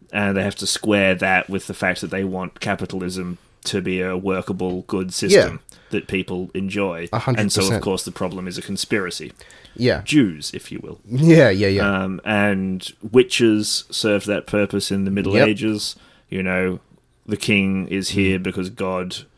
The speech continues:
Speaker 1: has pu-, put him here.
Speaker 2: Yeah.
Speaker 1: Everything flows from the king, therefore the reason our system isn't working is because
Speaker 2: Yeah.
Speaker 1: the devil has agents
Speaker 2: And
Speaker 1: manipulating
Speaker 2: now,
Speaker 1: it.
Speaker 2: and now pedophiles serve that function in our
Speaker 1: <sighs>
Speaker 2: unjustly persecuted.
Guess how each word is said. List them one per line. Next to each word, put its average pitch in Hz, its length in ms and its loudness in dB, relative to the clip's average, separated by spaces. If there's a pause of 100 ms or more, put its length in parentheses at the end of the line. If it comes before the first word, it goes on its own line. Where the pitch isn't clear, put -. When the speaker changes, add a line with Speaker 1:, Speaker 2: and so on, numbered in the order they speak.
(440)
Speaker 1:
has 92 220 -4
pu-, - 220 -4
put 113 240 0
him 107 140 0
here. 107 440 0
Speaker 2:
Yeah. 90 260 -6 (300)
Speaker 1:
Everything 95 420 -2
flows 95 360 0
from 90 160 -8
the 90 80 -6
king, 101 640 -4
therefore 95 420 -4
the 92 100 -6
reason 95 340 -6
our 92 140 -6
system 92 400 -6
isn't 92 200 -10
working 92 560 -6
is 95 140 -12
because 87 640 -6
Speaker 2:
Yeah. - 60 -20
Speaker 1:
the 98 80 -8
devil 90 360 -6
has 95 180 -6
agents 90 600 -6 (500)
Speaker 2:
And 104 180 0
Speaker 1:
manipulating 110 580 0
Speaker 2:
now, 80 60 -10
Speaker 1:
it. - 200 -14
Speaker 2:
and 104 180 -4
now 117 200 0
pedophiles 76 640 -2
serve - 300 -8
that 78 160 -10
function - 380 -8
in 104 100 -2
our 113 180 0 (300)
Speaker 1:
<sighs> - 280 -12
Speaker 2:
unjustly 202 680 6
persecuted. 98 640 -4